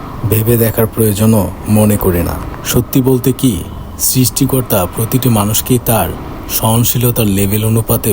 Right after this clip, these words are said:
পরীক্ষা নিয়ে থাকেন। তিনি কাউকেই তার সহনশীলতার বাহিরে পরীক্ষা নেন না, এটা অবশ্যই আমাদের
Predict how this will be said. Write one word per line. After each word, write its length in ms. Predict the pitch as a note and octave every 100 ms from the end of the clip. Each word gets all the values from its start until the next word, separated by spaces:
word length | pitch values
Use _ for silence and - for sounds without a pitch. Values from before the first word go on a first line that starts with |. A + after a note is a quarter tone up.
| F2
পরীক্ষা 300 | G#2 G#2 - G2+
নিয়ে 140 | F#2+ F#2
থাকেন। 260 | F2 F2 - - - - - -
তিনি 280 | B2+ B2+ A#2 F#2+ -
কাউকেই 400 | A#2 A2 - B2+ A2+
তার 180 | G#2 F2 - - - - - -
সহনশীলতার 680 | A#2+ A#2 B2+ C3 B2 A#2+ A2+ G2
বাহিরে 300 | G2+ A2 A2 F2+
পরীক্ষা 320 | G#2 G#2 - F#2+
নেন 140 | F2+ F2
না, 80 | E2+ - - - - - - A#2
এটা 160 | - C3
অবশ্যই 460 | G#2 A2 - C3+ G#2+ F2 - - - -
আমাদের 280 | A2+ A2